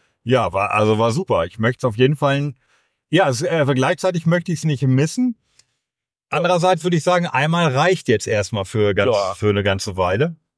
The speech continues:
Speaker 2: Äh, so wie ich, so wie bei mir und Spanien.
Speaker 1: <laughs>
Speaker 2: Ich wollt's nicht missen, aber ich brauch's jetzt auch erstmal die nächsten drei Jahre nicht mehr.
Speaker 1: Außer Cadiz natürlich.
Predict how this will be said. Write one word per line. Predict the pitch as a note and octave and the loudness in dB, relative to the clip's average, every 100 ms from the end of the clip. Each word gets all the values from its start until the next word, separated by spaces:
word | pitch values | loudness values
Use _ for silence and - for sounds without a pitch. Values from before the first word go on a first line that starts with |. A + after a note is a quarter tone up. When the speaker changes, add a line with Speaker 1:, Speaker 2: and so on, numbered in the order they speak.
| - | -4
Speaker 2:
Äh, | C3 C3+ | 0 2
so | C3+ C#3 C#3+ | 2 2 2
wie | D#3 | 2
ich, | C#3+ - _ _ | 0 -4 _ _
so | A#2 C#3 | -4 0
wie | C3+ | 0
bei | B2 C3+ | 0 0
mir | C3 C#3+ | 2 2
und | C3+ | 0
Spanien. | - A#2+ A2 G#2+ G2+ - D3+ _ _ _ _ - | 0 -2 -2 -4 -8 -14 -18 _ _ _ _ -8
Speaker 1:
<laughs> | A#2 - - - - F3+ | -6 -6 -14 -8 -2 -2
Speaker 2:
Ich | C#3+ A2 | 0 0
wollt's | D3+ F3 | 0 2
nicht | E3 | 0
missen, | D3+ G3+ G#3+ | 0 0 0
aber | G3 F3+ | 0 0
ich | |
brauch's | - C#3 D3+ - | -2 -4 -2 -4
jetzt | C3 - - | -6 -6 -4
auch | C3+ | -2
erstmal | D3 A#2+ C3 | -2 -2 -2
die | B2+ | -2
nächsten | C#3 - C3+ | -6 -8 -8
drei | A#2+ B2 | -2 0
Jahre | B2 A#2+ A#2+ | 2 2 2
nicht | A#2+ G#2 | 0 -2
mehr. | A2 A2 | -4 -2
Speaker 1:
Außer | A2 - C3 | -2 0 0
Cadiz | D#3+ C3 G2 | 0 0 -2
natürlich. | D#2+ D2+ D#2+ - | -6 -8 -12 -14